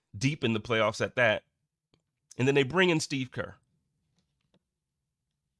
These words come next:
And immediately, Steve Kerr is able to take those pieces that Mark Jackson had put together. He took what the architect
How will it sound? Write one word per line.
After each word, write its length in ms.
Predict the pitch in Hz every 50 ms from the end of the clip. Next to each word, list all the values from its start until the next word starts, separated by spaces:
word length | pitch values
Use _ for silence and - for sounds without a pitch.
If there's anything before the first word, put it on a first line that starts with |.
| _ _ _ _ - -
And 120 | 139 135 120
immediately, 840 | 113 120 143 180 214 233 220 196 147 - 98 104 95 98 120 135 - _ _ _ _ _
Steve 480 | - - - - - 185 190 190 175 -
Kerr 320 | - 180 185 190 165 135
is 120 | 123 120 120 -
able 320 | 127 143 151 147 131 123
to 300 | 120 - 127 110 101 87 - _ _ _ _ _ _ _ _ _ _ _ _ _
take 300 | - - 180 185 185 -
those 240 | 160 139 131 120 -
pieces 440 | - - 160 147 120 - 107 101 104
that 120 | 107 98
Mark 240 | 101 117 123 135 127
Jackson 400 | 110 123 131 127 120 - - 104
had 160 | 95 - - -
put 180 | - 131 120 -
together. 380 | 117 98 101 98 87 - - - _ _ _ _ _ _ _ _ _ _ _ _ _ _
He 120 | - 156
took 300 | 135 - - 208 - -
what 100 | 151 135
the 120 | - 131 -
architect 680 | - 131 139 147 - 139 120 - - 113 92 - _ _